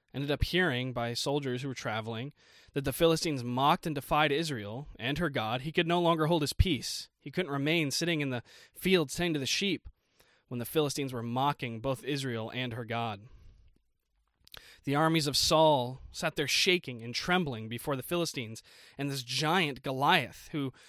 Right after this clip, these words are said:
was head and shoulders above the rest and carried this massive spear that is said to be like a weaver's beam and a sword, and he had thick metal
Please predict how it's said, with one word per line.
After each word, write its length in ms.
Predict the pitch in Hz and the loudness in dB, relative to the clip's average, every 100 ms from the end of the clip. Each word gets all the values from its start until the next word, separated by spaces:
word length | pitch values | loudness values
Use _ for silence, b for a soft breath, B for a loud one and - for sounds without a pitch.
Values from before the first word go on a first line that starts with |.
| B | B
was 180 | 160 - | -6 -2
head 240 | 208 208 | 2 2
and 140 | 170 143 | 2 -4
shoulders 420 | - 196 196 147 | -2 0 0 -2
above 240 | 147 175 | 0 0
the 80 | 151 | 0
rest 380 | 135 185 165 - | 0 2 2 -2
and 100 | 131 | -4
carried 280 | 180 180 151 | 0 0 0
this 160 | 143 | -4
massive 560 | 135 139 175 214 165 135 | -2 0 0 0 -2 0
spear 520 | - - 202 220 180 | 0 0 -2 0 0
that 120 | 131 | 0
is 100 | 131 | -4
said 160 | 185 165 | -4 -4
to 60 | |
be 100 | 156 | -4
like 140 | 165 147 | -4 -2
a 120 | 127 B B B | -6 B B B
weaver's 500 | 170 214 226 190 143 | -4 0 2 2 0
beam 400 | 131 175 208 156 | -2 0 2 0
and 80 | 117 | -2
a 60 | |
sword, 520 | 117 - 202 208 196 135 | -2 0 4 4 4 0
and 40 | |
he 60 | 123 | -6
had 120 | - | -10
thick 480 | - - 220 156 151 | -14 0 2 2 -6
metal 560 | 139 147 175 190 135 | -6 0 2 2 -2